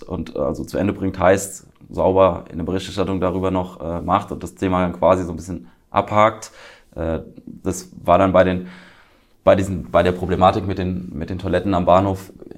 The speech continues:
dann bei dir nicht der Fall oder hast es dann weitergegeben, genau. Und, äh,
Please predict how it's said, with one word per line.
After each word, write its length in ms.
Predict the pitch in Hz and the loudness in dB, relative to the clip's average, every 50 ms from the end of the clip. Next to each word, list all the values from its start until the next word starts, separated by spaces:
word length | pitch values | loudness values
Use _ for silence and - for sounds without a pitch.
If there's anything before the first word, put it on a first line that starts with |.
| - - | -18 -16
dann 320 | - - 78 87 85 - | -10 -8 -8 -6 -6 -6
bei 120 | - 65 | -6 -6
dir 140 | - 87 87 | -4 -4 -4
nicht 220 | 87 87 85 - 85 | -4 -4 -6 -6 -8
der 80 | 87 | -6
Fall 420 | - - 90 87 95 101 104 98 78 | 0 4 6 6 8 6 6 2 -2
oder 220 | 85 80 - - - | -6 -8 -8 -10 -6
hast 160 | 90 87 - | -6 -6 -6
es 60 | - - | -6 -8
dann 160 | - 82 85 | -6 -4 0
weitergegeben, 560 | 80 82 92 107 101 98 95 90 98 101 104 | 0 0 2 2 0 0 0 0 0 0 0
genau. 280 | 92 90 87 90 95 98 | 0 2 6 6 6 6
Und, 160 | 92 92 90 65 | 4 2 -2 -2
äh, 120 | 85 | -2